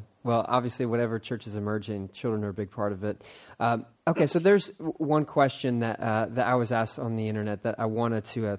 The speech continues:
throw your direction and let you take your stab at it. Uh, but someone asked a question, uh, a listener of the show said, uh, "Okay, you talked about the emerging church and the emergent church. Um, w-,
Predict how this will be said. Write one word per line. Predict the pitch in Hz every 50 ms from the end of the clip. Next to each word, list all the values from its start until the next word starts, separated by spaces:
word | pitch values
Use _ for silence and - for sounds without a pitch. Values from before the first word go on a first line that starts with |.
| -
throw | - 135 120 120
your | 113 110 107 107
direction | 104 101 104 101 98 - - 117 90
and | 98 110 107
let | 110 - -
you | 113 117 113 107 104 - _ _ _ _
take | - 123 -
your | 110 -
stab | - 123 110 107 101 104
at | 98 98 101
it. | 98 - _ - - - - - - -
Uh, | 123 120 -
but | 143 156 151
someone | - - 240 240 214
asked | 190 175 -
a | 156
question, | - - 143 123 120 - - 131 123 123 -
uh, | - 117 110
a | 120
listener | 127 131 127 - 139
of | 120
the | 113 -
show | - 120 110
said, | - - 120 113 - - - _ _ - - - _ _ _ _ _ -
uh, | 139 135 120 117
"Okay, | 135 - 127 120
you | 120 113
talked | - 131 127 120 - 120
about | 117 120 117 117 120 - - -
the | 113
emerging | 117 117 117 107 120 110 104
church | - 127 120 117 113 110 -
and | 113
the | 107 104
emergent | 107 110 104 - 113 -
church. | - - 110 110 110 104 - - _ - - - - - - 117
Um, | 110 107 104 104 101 98 95 - - - - -
w-, | - -